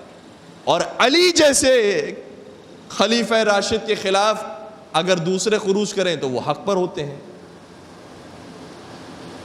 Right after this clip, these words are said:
कहाँ यजीद के मुकाबले पे खड़े हो और उसको बातिल करार देते हो,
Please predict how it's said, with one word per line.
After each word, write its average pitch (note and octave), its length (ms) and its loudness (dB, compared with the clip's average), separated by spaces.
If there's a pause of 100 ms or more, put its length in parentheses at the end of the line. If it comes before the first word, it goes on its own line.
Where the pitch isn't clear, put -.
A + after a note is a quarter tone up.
(540)
कहाँ A2 260 -2
यजीद C3 400 -2
के G#3 120 2
मुकाबले F#3 420 0
पे F#3+ 200 -2
खड़े F#3+ 240 0
हो G3+ 180 -2 (920)
और A2 120 -2
उसको A#2+ 180 -4
बातिल C#3 300 -2
करार G#3 260 2
देते F#3+ 260 -2
हो, C#3+ 160 -6